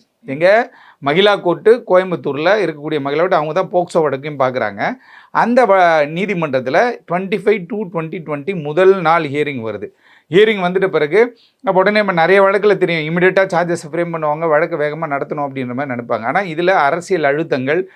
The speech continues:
ஆ, கொஞ்சம் ப்ரெஷர்ஸு, ஆ, ஏற்கனவே இந்த புகார்தாரர்களுடைய ஃபேமிலியெல்லாம் மிரட்டப்பட்டிருக்கிறார்கள். இடையில ஒரு பிரச்சனை ஆச்சு, புகார் கொடுத்த பெண்ணுடைய அண்ணனை மிரட்டுறாங்க, போறாங்க வராங்கன்னு சொல்லிட்டு ஒரு கலவரம் ஏற்பட்டுச்சு.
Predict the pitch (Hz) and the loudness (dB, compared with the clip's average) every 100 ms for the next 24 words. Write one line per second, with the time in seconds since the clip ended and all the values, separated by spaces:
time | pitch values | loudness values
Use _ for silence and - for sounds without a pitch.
0 | - - - 180 175 156 170 170 143 120 | -20 -20 0 4 4 2 2 2 2 -4
1 | - 151 202 170 156 165 - - - - | -2 0 2 2 2 2 0 -12 -20 -2
2 | 170 160 156 180 180 180 185 170 147 175 | 2 4 4 2 2 0 0 -2 0 2
3 | 190 165 165 160 160 151 147 147 151 170 | 2 2 2 2 0 -2 -2 0 2 2
4 | 156 170 180 175 175 156 170 196 156 135 | 2 2 2 2 2 0 0 -2 -2 -4
5 | 135 127 135 180 143 147 170 160 139 139 | 0 0 0 -2 0 2 2 2 0 -4
6 | 139 147 131 - - - _ - _ 165 | -6 -4 -4 -4 -12 -12 _ -20 _ 2
7 | 190 180 160 139 139 156 160 151 139 156 | 2 2 -2 -4 -4 -4 -2 0 0 -2
8 | 156 143 131 139 139 143 131 143 143 131 | -6 -6 -4 -4 -6 -6 -4 -2 -2 -4
9 | 127 131 123 131 127 160 135 127 131 151 | -6 -8 -10 -6 -2 -2 -2 -2 0 2
10 | 135 127 135 113 101 - | 0 -4 -6 -8 -12 -20